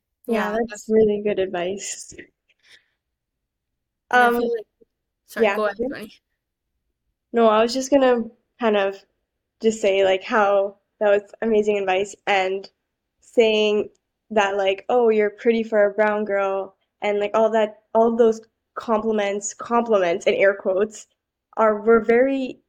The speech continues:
Speaker 2: internalized and
Speaker 1: I
Speaker 2: not
Speaker 1: still get those. I still get those. And you know what? It's all,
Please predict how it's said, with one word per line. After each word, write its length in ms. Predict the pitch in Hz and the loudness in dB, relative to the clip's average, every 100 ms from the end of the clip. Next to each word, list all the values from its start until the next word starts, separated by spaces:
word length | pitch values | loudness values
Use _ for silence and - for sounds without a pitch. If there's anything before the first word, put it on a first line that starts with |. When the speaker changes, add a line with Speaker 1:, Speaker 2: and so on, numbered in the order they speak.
| - | -6
Speaker 2:
internalized 1080 | 233 233 - 240 233 208 196 180 190 196 _ _ _ _ _ | -4 -4 -4 0 0 0 -2 -4 -8 -12 _ _ _ _ _
and 360 | - 202 208 196 | -4 -2 -2 -6
Speaker 1:
I 400 | - _ _ 214 | -12 _ _ -10
Speaker 2:
not 380 | 202 208 214 226 | -4 -2 0 -2
Speaker 1:
still 140 | 359 | -4
get 240 | 254 196 - | -6 -10 -8
those. 280 | 190 190 202 | -8 -8 -8
I 100 | 208 | -8
still 260 | - 262 | -8 -6
get 220 | 233 185 - | -6 -8 -8
those. 440 | 175 254 233 - - _ _ _ _ _ _ _ _ _ - | -8 -8 -8 -10 -14 _ _ _ _ _ _ _ _ _ -16
And 180 | 220 | -12
you 60 | 233 | -8
know 160 | 269 277 | -6 -4
what? 260 | 226 220 | -2 -4
It's 140 | 202 - | -6 -6
all, 240 | 208 214 | -4 -6